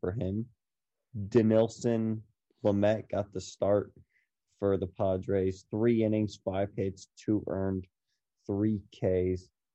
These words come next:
Uh, he only goes sixty-four pitches. Uh, the loss goes to Brooks Raley out of the Houston pen, uh, comes in in the eleventh,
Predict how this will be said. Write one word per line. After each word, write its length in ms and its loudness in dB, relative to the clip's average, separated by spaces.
Uh, 300 -2
he 280 -4
only 220 -2
goes 400 -2
sixty-four 880 -4
pitches. 480 -4
Uh, 300 0
the 60 -2
loss 440 2
goes 260 0
to 120 -2
Brooks 500 -2
Raley 680 2
out 320 -2
of 260 -2
the 220 -6
Houston 540 -2
pen, 400 0
uh, 340 -2
comes 320 -2
in 140 2
in 100 0
the 120 0
eleventh, 580 0